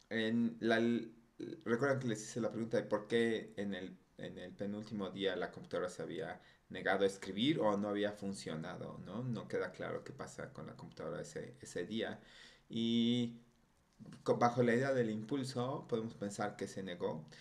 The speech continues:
y es una forma de denotar su existencia, ¿no? De,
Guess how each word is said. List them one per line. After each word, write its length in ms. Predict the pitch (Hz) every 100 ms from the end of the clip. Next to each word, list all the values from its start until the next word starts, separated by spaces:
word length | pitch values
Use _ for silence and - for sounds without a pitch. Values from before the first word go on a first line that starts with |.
| - _
y 120 | 120
es 360 | 123 127 - -
una 260 | 131 127 123
forma 360 | 123 113 110
de 180 | 104 95
denotar 760 | 92 90 92 92 - 90 87 85
su 460 | - - 90 80
existencia, 800 | 78 - 80 - 85 87 - 73
¿no? 340 | - 95 - 76
De, 360 | 80 78 -